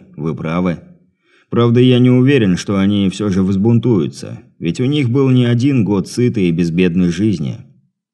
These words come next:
Даже мои кабальные живут не в пример лучше вольных арендаторов во всех человеческих землях. Я вышел, потому что знаю, что разгромлю вашу армию,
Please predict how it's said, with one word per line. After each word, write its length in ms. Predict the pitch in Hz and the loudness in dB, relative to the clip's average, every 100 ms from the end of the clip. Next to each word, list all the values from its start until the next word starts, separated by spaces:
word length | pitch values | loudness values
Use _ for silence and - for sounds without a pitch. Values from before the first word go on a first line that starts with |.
| _ - | _ -8
Даже 360 | 92 113 107 123 | -2 0 2 2
мои 320 | 123 127 127 | 2 2 2
кабальные 640 | 131 131 135 104 87 90 | 0 0 0 0 0 0
живут 380 | 90 101 104 98 | 0 0 -2 -2
не 100 | 95 | -2
в 100 | 90 | -2
пример 360 | 107 101 101 95 | -2 0 0 0
лучше 360 | 104 98 107 | 0 -2 -2
вольных 440 | 95 98 95 92 104 | 0 0 0 -2 -2
арендаторов 720 | 95 98 101 104 101 95 - | 0 0 0 -2 -2 -6 -4
во 220 | 101 101 | -4 -4
всех 300 | 95 139 117 | -4 -4 -4
человеческих 760 | - 82 82 80 80 76 90 85 | -4 -4 -2 -2 -6 -10 -6 -4
землях. 560 | 87 87 64 60 - - - - _ _ _ _ _ _ | -2 -2 -4 -8 -12 -20 -20 -20 _ _ _ _ _ _
Я 260 | 87 113 135 | -2 0 2
вышел, 360 | 156 131 131 | 2 0 -2
потому 360 | 117 120 123 127 | -2 -2 0 0
что 200 | 123 123 | 0 0
знаю, 400 | 120 135 117 90 | 0 0 0 -2
что 180 | - 107 | -2 0
разгромлю 540 | 110 113 127 135 117 | 0 0 0 2 2
вашу 360 | 82 78 82 80 | 0 -4 -6 -6
армию, 500 | 104 104 101 92 78 | -4 -2 0 0 -2